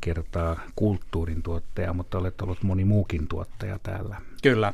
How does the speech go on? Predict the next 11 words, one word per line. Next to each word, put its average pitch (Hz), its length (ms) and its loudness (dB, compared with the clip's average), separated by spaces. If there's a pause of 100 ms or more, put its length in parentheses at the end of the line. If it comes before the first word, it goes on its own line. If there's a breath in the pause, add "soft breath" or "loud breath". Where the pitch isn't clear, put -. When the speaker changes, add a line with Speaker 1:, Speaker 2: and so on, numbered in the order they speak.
(120)
Speaker 2:
Mulla 113 180 4
on 104 60 2
pitkä 131 280 4
historia 101 440 0
Ylessä 98 380 -2
ja 92 100 -2
mä 92 80 -2
oon 95 120 0
aloittanut 98 560 0 (960 loud breath)
journalistisen 113 1000 8
työn, 101 400 0